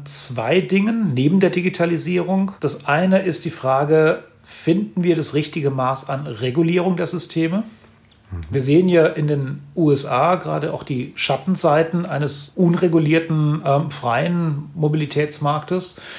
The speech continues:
Speaker 1: Schattenseiten in Bezug auf Stau und Umweltprobleme in der Stadt.
Speaker 2: Mhm.
Speaker 1: Wie auch Schattenseiten im Bereich prekäre Arbeitssituationen,
Speaker 2: Mhm.
Speaker 1: Arbeitsverhältnisse, die wir hier in Deutschland nicht haben wollen und Gott sei Dank auch Regulierung nicht in dem Maße haben können.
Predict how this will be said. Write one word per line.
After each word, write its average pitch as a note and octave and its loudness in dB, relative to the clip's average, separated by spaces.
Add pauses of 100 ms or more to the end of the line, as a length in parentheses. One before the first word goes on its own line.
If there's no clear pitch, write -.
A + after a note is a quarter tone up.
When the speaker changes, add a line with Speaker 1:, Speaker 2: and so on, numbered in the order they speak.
(260)
Speaker 1:
Schattenseiten D3+ 2
in C3+ -6
Bezug - -2
auf C3+ -2
Stau D3 4
und C#3+ 4
Umweltprobleme D3 0
in A#2+ -6
der A2+ -4
Stadt. - -2 (100)
Speaker 2:
Mhm. G#2+ 0 (880)
Speaker 1:
Wie E3+ 4
auch F3+ 6
Schattenseiten D3 2
im C3+ -4
Bereich C3 -2
prekäre C3+ -4
Arbeitssituationen, B2 -6
Speaker 2:
Mhm. F2+ -6
Speaker 1:
Arbeitsverhältnisse, A#2+ -8 (600)
die C3 -6
wir C#3+ 4
hier D#3+ 6
in C#3+ 4
Deutschland C3+ 0
nicht C#3 -6
haben B2 -4
wollen E3+ 2
und D#3+ -6
Gott C3+ -4
sei D#3 -6
Dank C#3 -4
auch C3+ -6
Regulierung D3 4 (100)
nicht C#3 -8
in C#3 -4
dem C#3 -2
Maße C#3+ -2
haben B2 -6
können. A2+ -10